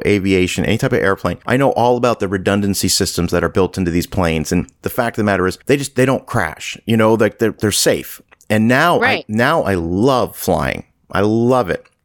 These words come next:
Speaker 1: When I flew from, from L A to Orlando, I was on a seven thirty-seven nine hundred, and it was first class, and it was the four and a half hour flight. It could have been ten hours. I was just loving it. I'm loving it. So I get a little nervous about this particular situation.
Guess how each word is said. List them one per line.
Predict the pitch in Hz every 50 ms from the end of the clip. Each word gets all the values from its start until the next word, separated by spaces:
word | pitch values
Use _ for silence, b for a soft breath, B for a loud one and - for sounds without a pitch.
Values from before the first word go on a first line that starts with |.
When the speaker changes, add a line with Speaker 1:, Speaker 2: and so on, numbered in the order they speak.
| _ _ _ _ _ _ -
Speaker 1:
When | 107 113 110
I | 123 139
flew | - - 151 147
from, | 139 - 101 90 - - -
from | - 107 101 -
L | - 113 127 135 131
A | 120 123 127 127 120
to | 101 - - 113 -
Orlando, | - 98 98 95 101 110 117 123 120 120 117 117 107
I | 95 90
was | 87 87 87 92
on | 85 82
a | 78 67 -
seven | - - - 127 120 110 120 117
thirty-seven | 107 - 117 113 104 104 95 - - - 117 107 98 101 107 104 101 98 98
nine | 98 101 107 110 110 104
hundred, | 90 104 117 113 110 104 110 113 110 107
and | - 87 90 92
it | 87 -
was | 85 92 90 82 80 - B B B B B B
first | - - 143 135 - -
class, | - - 131 123 123 123 120 113 - 123
and | 110
it | 85
was | 69 101 95 -
the | 98 -
four | - - - 127 127 131
and | 127
a | 127
half | 123 123 117 -
hour | 120 113 104 -
flight. | - 120 120 110
It | 104 -
could | - 131
have | 117 98
been | 113 101
ten | 90 - - 131 120 113
hours. | 101 90 87 80 85 -
I | 98
was | 92 92 95
just | - - - 107
loving | 104 107 110 110 117 117 117 120 101 95 85 -
it. | - - - -
I'm | 85 87
loving | 98 92 87 82
it. | - - -
So | - - 190 135 90 - - -
I | 110
get | 113 135 135
a | 131
little | 127 131 127 131
nervous | 127 127 120 113 117 -
about | - 117 113 110 - -
this | 117 107 - -
particular | - _ _ - 107 - - 143 - 135 120 107
situation. | - - 101 - - 95 87 82 82 - 87 90 92